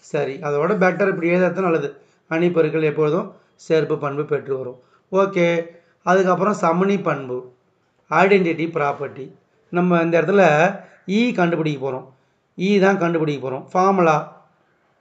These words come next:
இதை தெரிஞ்சு வச்சுங்க. ஏஇ equal to A. இதை நம்ம தெரிஞ்சுக்கணும். பெரிய கஷ்டம் கிடையாது.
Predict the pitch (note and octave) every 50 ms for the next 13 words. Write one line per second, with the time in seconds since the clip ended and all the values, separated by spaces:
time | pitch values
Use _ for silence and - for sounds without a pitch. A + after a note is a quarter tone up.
0 | _ _ _ - E3+ E3+ D#3+ E3 F3 F3 F3 F3+ E3+ D#3 - C#3+ C#3 C3+ B2+ A#2+
1 | B2 - _ _ _ _ _ - D#3 D#3+ E3 F3 F3+ F3+ F#3 F#3 F#3 F#3 F#3 F#3
2 | F#3 F3+ F3+ - - - - D#3 D#3+ F3 F3+ F#3 F3+ D#3+ C3 B2 - - _ _
3 | _ _ _ _ _ _ - D#3+ F3 F3+ F3+ F3 F3 D#3+ D#3 D3 C#3+ C#3+ - F#3
4 | G3 F#3 D#3 C#3+ - - D3+ D3 D3 D3+ D3+ D3+ D#3 D#3 D3+ D3 B2+ - - -
5 | _ _ _ _ - F3+ F#3+ G3+ G3 F#3 F#3 F#3 F3+ F3+ F3+ F3 E3+ F3+ D#3+ C#3+
6 | B2+ B2 - - E3+ E3 D#3+ E3 F3+ F3+ E3+ F3 E3 D#3 D#3 - - D#3+ D#3 C3+
7 | C3+ A#2+ -